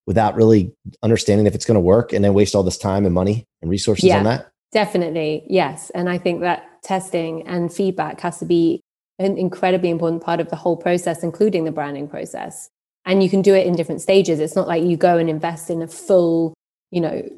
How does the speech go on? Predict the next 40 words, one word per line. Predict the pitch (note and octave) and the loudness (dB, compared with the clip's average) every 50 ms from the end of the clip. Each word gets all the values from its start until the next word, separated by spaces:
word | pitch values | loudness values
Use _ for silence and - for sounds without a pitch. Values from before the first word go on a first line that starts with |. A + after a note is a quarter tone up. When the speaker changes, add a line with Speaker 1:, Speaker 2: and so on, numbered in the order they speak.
| _ _ - | _ _ -6
Speaker 2:
F | F#3 F#3 - | -6 0 2
M | G3 F#3 F#3 | 2 4 4
C | F3+ F#3 - F3+ E3+ | 2 2 2 0 0
G | D3+ - F#3 F3 | 2 2 2 2
size | E3+ - F3+ E3 E3 D#3+ | 2 0 0 0 0 -2
branding | D#3+ - F3+ F3 F3 F#3+ G3+ F3+ F#3 D3+ - C#3+ D#3 D3+ | -2 -2 -2 0 0 0 0 0 0 -2 -2 -4 -8 -8
at | - D#3+ D3+ | -8 -8 -8
the | - | -6
beginning, | C#3 D3+ D3 E3 F#3+ A3+ G3+ E3+ E3 E3+ | -6 -4 -2 -2 0 0 0 -2 -2 -4
not | E3 D#3+ | -4 -4
at | D#3+ D#3 D#3 - | -6 -6 -4 0
all. | F#3+ G3 F#3 E3 - D3+ - - _ _ _ _ | 2 2 2 2 0 -4 -6 -10 _ _ _ _
But | - F#3 | 0 0
it's | F#3 F3 F3+ | 2 2 2
about | F#3 E3+ F3 E3 E3 D#3+ | 0 0 0 0 0 0
just | F3 F3 F3 - | -2 -4 -2 0
being | - F3 E3 E3 | 0 0 0 -2
smart | E3+ - - F3 F3 F3 F3 - | -4 -4 -6 -4 -4 -4 -4 -6
about | E3 D#3+ E3 D#3+ - | -4 -4 -4 -4 -4
where | F3 D#3+ D#3 | -4 -4 -4
you | D#3 D#3+ | -4 -4
put | D#3 - - | -6 -8 -6
your | - D#3+ | -6 -6
dollars | D3+ F3+ F3 F3+ F3 D#3+ - - D#3 F3 - - - _ _ _ _ _ _ | -4 -2 -2 -2 -2 -2 -4 -6 -8 -8 -10 -14 -20 _ _ _ _ _ _
and | F3+ F3 E3+ D#3+ D#3+ D#3+ D3+ | -4 -4 -2 -2 -2 0 2
getting | F3+ E3+ E3 E3 | 2 2 2 0
feedback | D#3+ - G3 F#3 F3+ F3+ D#3+ D#3 - | 0 0 0 0 0 0 -2 -4 -4
at | - | -2
every | - F3 D#3+ D#3 D#3 D#3 | -2 -2 0 0 -2 -4
stage, | D#3 - F#3 E3+ D#3 D3 D3 - D#3 - - - _ | -4 -4 -4 -4 -2 -4 -6 -8 -8 -10 -14 -10 _
because | E3+ E3+ - F3+ E3 D#3+ D#3+ D#3 D#3+ - - - - | -10 -4 -2 -2 0 0 -2 -2 -6 -10 -14 -8 -4
that's | F3 F3 - - | -4 -4 -2 0
also | - F#3 F#3 F3+ G3 F3+ E3+ | 2 2 4 4 2 2 2
another, | E3+ E3+ E3 E3 D#3+ E3 D#3 D3+ D#3 D#3 - _ _ _ _ _ | 2 0 0 0 0 0 0 -2 -4 -6 -12 _ _ _ _ _
the | F#3 | -6
founder's | F3+ - F#3+ F3 F#3 F#3 F3+ F3 D#3+ E3 | -4 -2 0 2 4 4 4 2 2 0
bias | - F3 E3 F3+ F3+ E3 D3 - F3 - - - | -2 -2 0 0 0 -2 -2 -4 -6 -8 -12 -12
is | - - E3+ D#3 - | -8 -8 -8 -6 -4
something | - E3 D#3+ D#3 D#3+ E3+ D#3+ D#3+ D#3+ | -4 -4 -4 -4 -4 -4 -4 -2 -2
which | D#3+ D3+ - - - - - - | -4 -4 -6 -8 -12 -14 -14 -14